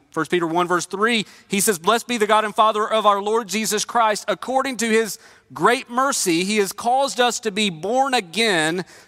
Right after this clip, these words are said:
to a living hope through the resurrection of Jesus Christ from the dead." See, these men gave themselves sacrificially for the sake of Jesus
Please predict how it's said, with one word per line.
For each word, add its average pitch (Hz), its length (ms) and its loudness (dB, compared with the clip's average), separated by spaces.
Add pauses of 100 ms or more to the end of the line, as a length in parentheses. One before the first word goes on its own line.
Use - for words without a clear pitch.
to 214 180 -2
a 196 220 2
living 240 840 0 (240)
hope - 640 -2 (720)
through 269 540 0
the 233 80 0
resurrection 175 720 0 (760)
of 113 60 -16
Jesus 131 380 -4
Christ 113 420 -2
from 110 140 -10
the 98 60 -14
dead." 87 300 -14 (3000)
See, 143 200 -2
these 135 200 -2
men 147 520 -2 (100)
gave 139 240 2
themselves 127 440 -2
sacrificially 123 920 -2 (600)
for 135 100 -10
the 123 80 -4
sake - 280 0
of 123 100 -4
Jesus 113 840 -6